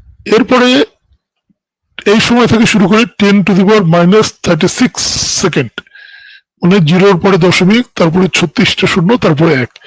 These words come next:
এই সময়ের মধ্যে যেটা হয়েছে সেটা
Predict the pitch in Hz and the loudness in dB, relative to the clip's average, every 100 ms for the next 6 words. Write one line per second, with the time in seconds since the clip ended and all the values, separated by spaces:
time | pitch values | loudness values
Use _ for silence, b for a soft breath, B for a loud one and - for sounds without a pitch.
0 | B B B B B B - 233 - 220 | B B B B B B 0 0 2 2
1 | 208 190 160 131 156 247 330 _ B B | 2 2 0 0 2 2 0 _ B B
2 | B B B _ - 156 160 175 170 - | B B B _ -4 0 2 2 0 0
3 | - 185 156 | -2 -2 0